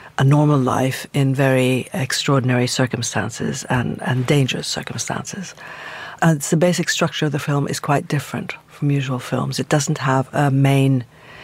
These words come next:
central character with a main central story and everything else serves that.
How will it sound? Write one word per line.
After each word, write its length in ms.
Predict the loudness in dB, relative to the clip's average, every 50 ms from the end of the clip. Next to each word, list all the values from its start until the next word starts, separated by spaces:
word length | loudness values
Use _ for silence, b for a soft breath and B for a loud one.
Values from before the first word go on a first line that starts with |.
| B B B B
central 400 | -2 0 2 2 2 2 0 0
character 480 | 0 0 0 0 0 0 -2 -2 0 0
with 120 | 0 2
a 60 | 2
main 260 | 2 4 4 2 2 0
central 380 | 0 -2 -2 -2 -2 -4 -4
story 640 | -4 -2 0 0 0 2 2 0 0 -2 -4 -6 -10 B B B B B B B B B -2
and 260 | 0 2 2 2 0
everything 380 | 0 0 0 0 0 0 2 2
else 240 | 2 2 0 0 -2
serves 640 | -4 -6 -8 -10 -6 -2 0 0 2 0 0 -2 -2
that. 400 | -2 -2 -2 -2 -6 -10 -14